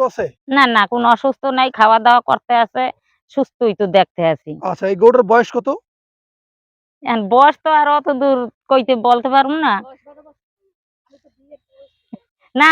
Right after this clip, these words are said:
Speaker 2: বিয়ের, তোর বিয়ের পর অনেক, হ্যাঁ, বাচ্চা,
Speaker 1: আচ্ছা,
Speaker 2: হ্যাঁ।
Speaker 1: আচ্ছা, মানে চার পাঁচ বিয়ান দিছে আর কি।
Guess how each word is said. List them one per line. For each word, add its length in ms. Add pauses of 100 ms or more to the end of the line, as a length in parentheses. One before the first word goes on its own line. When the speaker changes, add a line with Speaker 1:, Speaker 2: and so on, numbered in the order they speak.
Speaker 2:
বিয়ের, 400
তোর 260
বিয়ের 300
পর 120 (120)
অনেক, 240
হ্যাঁ, 280
বাচ্চা, 300 (220)
Speaker 1:
আচ্ছা, 320
Speaker 2:
হ্যাঁ। 220
Speaker 1:
আচ্ছা, 140
মানে 180
চার 220
পাঁচ 180
বিয়ান 220
দিছে 240
আর 140
কি। 80